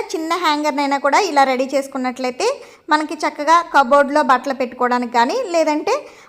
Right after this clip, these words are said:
బయట బట్టలు ఆరేసుకున్నప్పుడు షర్ట్లు, కుర్తాలు ఇలాంటివి ఆరబెట్టుకోవడానికైనా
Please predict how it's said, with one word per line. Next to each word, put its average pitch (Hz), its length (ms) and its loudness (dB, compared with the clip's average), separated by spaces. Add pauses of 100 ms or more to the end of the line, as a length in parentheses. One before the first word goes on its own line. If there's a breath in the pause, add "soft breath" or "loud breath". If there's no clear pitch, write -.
(160)
బయట 311 220 2 (120)
బట్టలు 294 300 2
ఆరేసుకున్నప్పుడు 269 580 0 (120)
షర్ట్లు, 262 460 0
కుర్తాలు 262 460 0 (140)
ఇలాంటివి 277 460 0 (760 loud breath)
ఆరబెట్టుకోవడానికైనా 254 800 0